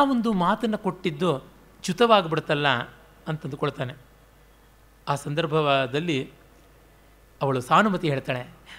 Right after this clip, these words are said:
"ರಮಣೀಯ ಖಲ್ವವಧಿ ವಿಧಿನಾ ವಿಸಂವಾದಿತ." ಎಷ್ಟು ಒಳ್ಳೆ ಅವಧಿ ಕೊಟ್ಟಿದ್ದ ನೋಡಿ. ಕಾಳಿದಾಸನ ಕಾವ್ಯ ಪ್ರಜ್ಞೆಯ ಸೌಂದರ್ಯ ಎಂಥದ್ದು ಅಂತ. "ಒಂದು ವಾರದಲ್ಲಿ ನಾನು ಬಂದುಬಿಡ್ತೀನಿ" ಅಂತ ಹೇಳೋಲ್ಲ,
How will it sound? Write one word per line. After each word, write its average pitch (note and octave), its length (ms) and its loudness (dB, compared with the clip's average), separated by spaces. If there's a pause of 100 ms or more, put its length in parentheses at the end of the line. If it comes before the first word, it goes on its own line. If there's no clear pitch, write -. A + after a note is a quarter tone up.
(100)
"ರಮಣೀಯ E3+ 540 0 (140)
ಖಲ್ವವಧಿ D3+ 760 -2 (180)
ವಿಧಿನಾ D3+ 380 0
ವಿಸಂವಾದಿತ." B2 680 -6 (480)
ಎಷ್ಟು F#3+ 380 -2
ಒಳ್ಳೆ B3+ 280 2
ಅವಧಿ F3 300 4
ಕೊಟ್ಟಿದ್ದ C3+ 360 -8 (720)
ನೋಡಿ. F3+ 480 -2
ಕಾಳಿದಾಸನ G3 580 0
ಕಾವ್ಯ F#3 420 -2
ಪ್ರಜ್ಞೆಯ E3+ 560 -6 (220)
ಸೌಂದರ್ಯ A#3 640 0
ಎಂಥದ್ದು C#3+ 440 -6
ಅಂತ. A#2+ 180 -8 (1300)
"ಒಂದು A#3 180 6
ವಾರದಲ್ಲಿ C#4 400 12
ನಾನು B3 180 2
ಬಂದುಬಿಡ್ತೀನಿ" G#3 500 0
ಅಂತ F#3+ 100 -6
ಹೇಳೋಲ್ಲ, C#3 280 -2